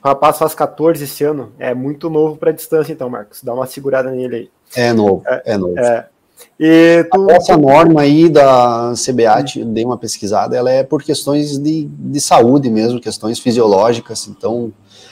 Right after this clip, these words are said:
Speaker 2: e a gente tem que respeitar, né?
Speaker 1: Sim.
Speaker 2: Ah, então, passa aí
Speaker 1: Mas
Speaker 2: até essa informação pro teu amigo.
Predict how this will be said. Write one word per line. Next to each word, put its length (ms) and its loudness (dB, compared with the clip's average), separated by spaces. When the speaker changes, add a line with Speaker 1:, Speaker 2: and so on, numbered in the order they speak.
Speaker 2:
e 60 -2
a 40 2
gente 220 -4
tem 220 0
que 100 -8
respeitar, 640 0
né? 200 -10
Speaker 1:
Sim. 400 -2
Speaker 2:
Ah, 120 -12
então, 460 -10
passa 300 -2
aí 40 -2
Speaker 1:
Mas 140 0
Speaker 2:
até 140 -2
essa 220 -2
informação 560 -2
pro 120 -12
teu 160 4
amigo. 400 -2